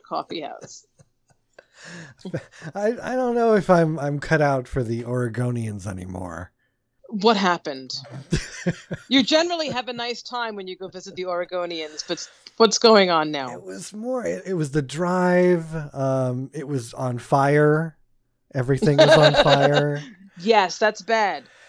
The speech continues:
Speaker 2: I took a nice scenic route, but all I saw was smoke and fire.
Speaker 1: Oh.
Speaker 2: Through California, through Oregon, just, just nothing but smoke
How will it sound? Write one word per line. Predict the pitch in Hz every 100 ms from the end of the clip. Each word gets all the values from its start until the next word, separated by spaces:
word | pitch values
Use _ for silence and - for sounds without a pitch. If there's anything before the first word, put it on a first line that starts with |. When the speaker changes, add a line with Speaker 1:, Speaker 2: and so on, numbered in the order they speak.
| _ _ 175
Speaker 2:
I | 165
took | 165 185 165
a |
nice | 151 156 160
scenic | - - 170 156 -
route, | 135 131 143 139
but | 147
all | 123 139
I | 143
saw | 139 147 139
was | 135 131
smoke | - 139 131 135 -
and | 117
fire. | 113 - 120 127 135 139 151 - _ _ _ _
Speaker 1:
Oh. | 156 107 90 76 - - -
Speaker 2:
Through | 127
California, | - 131 135 139 - 123 131 135 131 131 131 131
through | - 113 120
Oregon, | 127 131 131 123 131 127 127 131 131 123 127
just, | - 120 -
just | 139 139 147
nothing | 151 147 127
but | 113
smoke | - - 147 147 - -